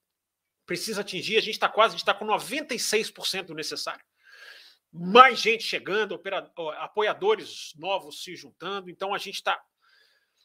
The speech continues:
muito próximo de ter, ah, acesso mais liberado pra fazer programas aqui pra vocês, sem restrição de tempo, né? Que a gente ainda tem um pouquinho,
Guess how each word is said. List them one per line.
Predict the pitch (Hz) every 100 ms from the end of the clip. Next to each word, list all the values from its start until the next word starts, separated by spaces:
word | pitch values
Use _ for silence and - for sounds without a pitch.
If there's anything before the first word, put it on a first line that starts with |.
| _ _
muito | 196 277 277
próximo | 202 208 208
de | 180
ter, | 180 196 202 202 - _
ah, | 175 165 170
acesso | 170 - 185 180
mais | 180 180 147
liberado | 180 170 156 165
pra | 160 160
fazer | 160 147
programas | 165 143 147 151 135
aqui | 135
pra | 143
vocês, | 139 - 151 147
sem | 190 185
restrição | 175 208 208 170 - 175
de | 135
tempo, | - 131 - 120
né? | 180
Que | 151
a |
gente | 131 151 147
ainda | 147 135
tem | - 139
um | 135
pouquinho, | 139 - 147 165